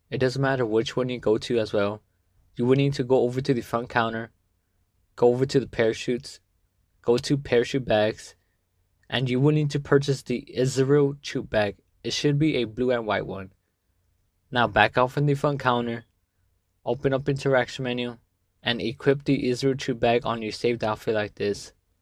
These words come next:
Then you will need any sort of flying vehicle for this next part. Then you will need to make your way over to the master door and fly really high near the master door like this. And once you're there,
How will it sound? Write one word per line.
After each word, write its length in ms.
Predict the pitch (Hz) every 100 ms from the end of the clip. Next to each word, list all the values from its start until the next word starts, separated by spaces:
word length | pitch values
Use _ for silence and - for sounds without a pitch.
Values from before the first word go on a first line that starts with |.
| _ _ _ _ _ _ _
Then 380 | 131 127 117 127 -
you 220 | 139 139
will 140 | 151
need 280 | 160 165 151 _
any 300 | 123 139 156
sort 300 | 143 - 156
of 100 | 156
flying 300 | 143 151 143
vehicle 360 | 127 127 123 131
for 140 | -
this 220 | 127 117
next 240 | 117 117 -
part. 360 | - 123 120 - _ _ _ _ _ _
Then 240 | 123 120 117
you 160 | 120
will 80 | 135
need 200 | 147 143
to 100 | 143
make 240 | 139 139
your 80 | 139
way 140 | 135 131
over 280 | 120 123
to 220 | 123 - 131
the 120 | 123
master 420 | 113 104 107 127
door 260 | 120 117 - _ _ _ _ _ _
and 120 | 117
fly 220 | - 131
really 380 | 117 107 117 135
high 300 | 120 123 123
near 260 | 123 113 120
the 120 | 123
master 420 | 117 104 110 -
door 260 | 117 110 - _ _
like 260 | - 110 110
this. 400 | 110 107 - - _ _ _ _ _ _ _ _ _ _ _ -
And 200 | 123 113
once 300 | 123 160 143
you're 80 | 156
there, 460 | 139 117 101 101